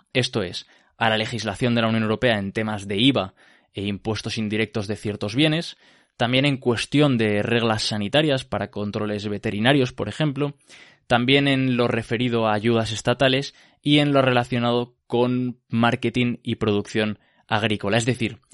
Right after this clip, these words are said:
que sea el Código de Aduanas de la Unión Europea y otras legisla-, otras legislaciones aduaneras europeas las que rijan en todos los bienes que entran a Irlanda del Norte. De esta manera, Reino Unido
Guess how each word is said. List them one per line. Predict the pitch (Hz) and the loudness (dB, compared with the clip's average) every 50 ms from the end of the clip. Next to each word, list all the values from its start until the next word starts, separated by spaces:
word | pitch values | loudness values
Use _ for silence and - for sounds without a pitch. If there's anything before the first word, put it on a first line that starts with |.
| - - _ _ _ _ _ | -20 -20 _ _ _ _ _
que | - 120 | -2 0
sea | 110 - - 151 120 104 95 - - _ _ _ _ | 0 2 2 2 2 0 0 -4 -12 _ _ _ _
el | - 113 113 113 110 - _ | -2 -2 -2 -2 -4 -8 _
Código | - 135 135 143 143 135 139 | 0 2 2 2 2 2 4
de | 139 | 4
Aduanas | 135 135 135 139 147 143 120 107 104 95 | 4 4 4 4 4 2 2 0 -2 -4
de | 107 107 | -4 -4
la | 101 98 | -4 -2
Unión | 101 107 117 | -2 0 2
Europea | 123 135 147 143 160 135 107 110 131 131 - _ - _ _ _ _ | 4 2 2 4 4 4 4 4 0 -4 -12 _ -20 _ _ _ _
y | 110 104 | -4 -2
otras | 107 - - 104 101 101 | -2 -2 -2 -4 -6 -8
legisla-, | 104 - - 113 95 - 113 98 - - 113 110 | -10 -8 -8 -8 -8 -8 -10 -12 -12 -10 -10 -10
otras | 101 104 - 113 107 | -8 -8 -8 -8 -8
legislaciones | 110 107 - 117 101 107 95 - 113 107 104 | -10 -10 -10 -10 -8 -10 -8 -6 -8 -6 -4
aduaneras | 120 117 127 131 123 113 110 107 110 | -2 0 0 0 0 0 -2 -2 -2
europeas | 117 117 120 123 123 117 107 113 - - _ - - _ _ _ | -4 -4 -4 -2 -2 -2 -2 -2 -4 -8 _ -20 -20 _ _ _
las | 123 127 139 143 - | -2 0 0 0 0
que | - - 131 | -2 -2 -2
rijan | 123 127 151 170 160 - 165 165 165 156 - _ _ _ _ _ _ | 0 0 0 0 0 0 -2 -2 -4 -4 -6 _ _ _ _ _ _
en | 113 110 110 113 | -6 -6 -6 -4
todos | - - 127 135 139 131 | -2 0 0 0 0 0
los | 135 127 117 | -2 -4 0
bienes | 127 120 117 123 127 127 - | 0 0 0 0 -2 -4 -8
que | - - 113 110 | -6 -4 -2 -2
entran | 113 107 98 - 113 110 113 110 - _ _ _ _ _ _ _ _ _ | -2 -2 -2 -2 -4 -4 -4 -6 -10 _ _ _ _ _ _ _ _ _
a | 117 110 | 0 0
Irlanda | 107 107 110 104 101 104 98 98 | 2 2 2 0 0 0 0 -2
del | 95 92 95 | -2 -4 -6
Norte. | 98 95 - - - - - _ _ _ _ _ _ _ _ _ _ _ _ - - - - | -8 -8 -10 -12 -14 -18 -20 _ _ _ _ _ _ _ _ _ _ _ _ -20 -20 -14 -4
De | 131 139 | -4 -2
esta | 131 151 | -2 0
manera, | 143 151 151 - 156 143 - _ - _ _ _ _ _ _ _ _ | 0 2 2 2 0 -2 -2 _ -20 _ _ _ _ _ _ _ _
Reino | - 113 117 120 120 123 127 | -2 2 2 4 4 4 2
Unido | 123 127 131 127 120 120 117 - - | 2 4 4 4 4 4 2 0 -4